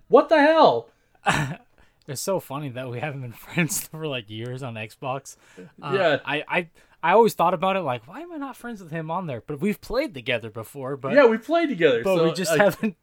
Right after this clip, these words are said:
Speaker 1: <laughs> done, like, the friend button thing. <laughs> Yeah, that's, uh,
Speaker 2: But
Speaker 1: that was hilarious, though, when you were like, "Hey, wait a minute, why are we not friends?" And I'm like, "I don't know, dude. I was thinking the same thing."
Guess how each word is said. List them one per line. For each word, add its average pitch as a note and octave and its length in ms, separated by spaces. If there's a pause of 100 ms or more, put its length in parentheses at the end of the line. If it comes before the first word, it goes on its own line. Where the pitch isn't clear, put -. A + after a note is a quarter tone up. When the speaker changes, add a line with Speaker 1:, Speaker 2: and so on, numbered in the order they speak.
Speaker 1:
<laughs> - 160
done, E3 220
like, D#3 240
the C3+ 80
friend D#3 400
button A2 320
thing. B2+ 320 (100)
<laughs> - 0 (920)
Yeah, C3+ 260
that's, C#3 240
uh, - 60
Speaker 2:
But C3+ 240
Speaker 1:
that D3 100
was C3 180
hilarious, A#2 440
though, A2+ 180
when A2+ 220
you C3 80
were B2 100
like, A#2+ 180
"Hey, A3 140
wait G#3 140
a - 20
minute, A#2+ 140
why C#3 100
are A#3 60
we C#4 80
not B3+ 180
friends?" F#3 260
And C3 60
I'm C3 80
like, C3+ 180
"I B3+ 80
don't F#4 140
know, D#4 180
dude. B2+ 220
I E3 80
was G#3 160
thinking A3 180
the G3+ 60
same F#3 240
thing." C#3 240